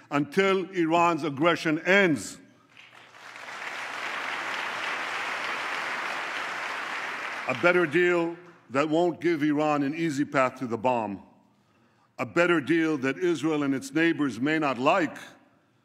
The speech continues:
but with which we could live, literally. And no country,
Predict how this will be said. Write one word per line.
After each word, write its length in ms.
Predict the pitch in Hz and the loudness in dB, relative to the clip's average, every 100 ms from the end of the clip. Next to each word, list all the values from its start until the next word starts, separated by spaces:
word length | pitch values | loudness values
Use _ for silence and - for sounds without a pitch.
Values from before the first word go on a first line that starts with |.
| _ _ _ | _ _ _
but 180 | 135 131 | -4 0
with 180 | 143 135 | -2 0
which 260 | 175 175 | 0 0
we 100 | 170 | -4
could 220 | 151 151 | -2 -2
live, 520 | 143 196 185 117 - - - _ - | 2 2 2 0 -8 -20 -20 _ -4
literally. 460 | 135 160 147 95 76 - _ _ _ _ _ _ _ - _ - | -2 0 -4 -6 -10 -20 _ _ _ _ _ _ _ -20 _ -4
And 100 | 123 | 0
no 160 | 196 | 2
country, 500 | - 190 160 147 120 | 4 2 2 0 -2